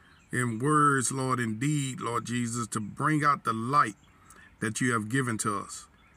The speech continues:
Cause me to express your love and your personality, Lord Jesus, your precepts, Lord Jesus, and your kindness, Lord Jesus. Make me an expression of you, Lord Jesus, with words, Lord, even over this broadcast. In the name of the Lord Jesus Christ, I ask.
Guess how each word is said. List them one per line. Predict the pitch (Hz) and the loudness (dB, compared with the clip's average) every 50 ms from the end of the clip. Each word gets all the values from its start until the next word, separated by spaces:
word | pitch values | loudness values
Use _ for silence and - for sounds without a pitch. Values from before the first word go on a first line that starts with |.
| - - - - - - - - | -20 -20 -20 -20 -20 -20 -12 -2
Cause | - 143 151 151 143 139 | 2 4 4 6 6 4
me | 147 143 131 | 2 2 2
to | - 147 | 2 2
express | 135 131 - - - 147 151 147 127 - | 2 2 0 -2 0 0 0 0 0 0
your | 147 131 | 0 0
love | 127 131 143 156 156 147 135 | 0 0 0 2 0 0 0
and | 135 127 | 0 -2
your | 127 | -2
personality, | 117 - - 151 151 127 147 131 135 143 147 143 139 131 - - | -4 -2 0 0 0 0 -2 0 2 2 4 4 2 0 -2 -2
Lord | 120 117 117 113 110 107 | -4 -4 -4 -4 -4 -6
Jesus, | 104 107 110 107 98 95 90 92 - - - - - - - - - - | -4 -2 -2 -2 -4 -6 -10 -12 -14 -16 -18 -18 -20 -20 -20 -20 -12 -4
your | - 127 123 | -2 -2 -2
precepts, | - - - 185 175 156 - - 147 135 123 - - | -2 -2 0 2 2 2 2 2 2 2 2 0 -2
Lord | 127 127 123 123 107 | -2 -2 -2 -2 -2
Jesus, | 120 120 117 113 110 110 123 | -2 -2 -2 -2 -4 -2 -2
and | 135 131 | -2 0
your | 127 123 110 | 0 -2 -4
kindness, | - - - 151 156 151 147 135 123 120 107 - | -4 -2 2 4 4 4 4 0 0 -2 -4 -4
Lord | 117 117 113 104 | -4 -4 -4 -4
Jesus. | 104 110 107 101 95 98 92 - - - - - - - - - - - - | -2 -4 -4 -4 -6 -8 -10 -12 -14 -20 -20 -20 -20 -20 -20 -20 -20 -10 -2
Make | - 127 151 185 196 165 | 0 4 4 4 4 4
me | 156 170 180 170 | 2 2 4 4
an | 165 151 | 4 2
expression | 135 120 - - - - - - 190 190 175 147 - - 151 143 | 2 0 -2 -4 -6 -6 -2 2 2 2 2 2 0 0 2 2
of | 135 127 120 | 2 0 0
you, | 123 135 165 170 160 147 | 0 2 2 2 2 2
Lord | 139 135 131 117 | 0 0 0 0
Jesus, | 120 131 131 123 127 131 120 | 0 -2 0 0 0 -2 -2
with | 120 123 123 117 - 117 117 | -2 -2 -4 -4 -6 -8 -4
words, | 127 156 165 156 143 135 123 107 - | 2 4 6 6 6 4 2 -2 -4
Lord, | 120 120 117 117 117 127 | -4 -4 -2 -2 0 2
even | 139 143 135 131 135 | 2 0 0 0 0
over | 135 135 127 | 0 0 -2
this | 127 127 127 117 | -2 -4 -4 -4
broadcast. | 117 131 135 127 120 113 - - 101 98 - - - - - - - - - - - - - - - | -4 -2 -2 -2 -2 -2 -4 -6 -6 -6 -6 -8 -12 -14 -14 -18 -20 -20 -20 -20 -18 -18 -18 -16 -6
In | - 127 127 | -2 0 0
the | 127 120 | 2 2
name | 127 131 135 135 135 | 2 2 2 2 2
of | 135 131 | 0 0
the | 131 | 0
Lord | 131 131 131 127 | 2 0 0 0
Jesus | 117 131 131 127 123 123 110 | 0 0 0 0 0 -2 -4
Christ, | - - 123 123 117 - | 0 2 2 2 2 4
I | 117 117 120 113 113 | 4 4 4 4 0
ask. | 117 113 104 98 - - | 0 -2 -2 -2 -4 -8